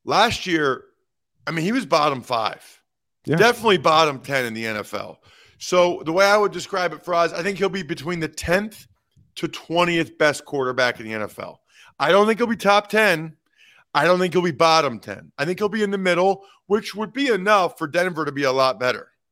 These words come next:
Speaker 2: Right. No, one hundred percent. And, you know, they're gonna have to depend on him a little bit 'cause Javonte Williams coming back from a, a pretty bad, you know, A C L injury plus all the other stuff that he tore.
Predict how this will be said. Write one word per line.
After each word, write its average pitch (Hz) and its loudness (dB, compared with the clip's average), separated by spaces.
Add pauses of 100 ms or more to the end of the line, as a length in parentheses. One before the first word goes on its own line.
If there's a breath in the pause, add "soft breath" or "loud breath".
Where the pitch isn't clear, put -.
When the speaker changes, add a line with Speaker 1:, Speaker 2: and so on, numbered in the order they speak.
(500)
Speaker 2:
Right. 123 -4 (240)
No, 156 6
one 147 6
hundred 139 4
percent. 120 -4
And, 175 2
you 170 0
know, 147 2 (240)
they're 160 0
gonna 226 2
have 240 2
to 226 -2
depend 196 0
on 190 4
him 180 0
a 165 2
little 165 2
bit 117 -4
'cause 123 -4
Javonte 143 -2
Williams 151 0
coming 151 0 (300 soft breath)
back 139 4
from 147 0
a, 135 2
a 120 0
pretty 143 0
bad, 131 2
you 139 0
know, 120 -2
A 139 -2
C 135 -4
L 131 4
injury 131 -2
plus 131 -2
all 120 2
the 120 0
other 123 0
stuff - -4
that 131 -4
he 135 -4
tore. 127 -2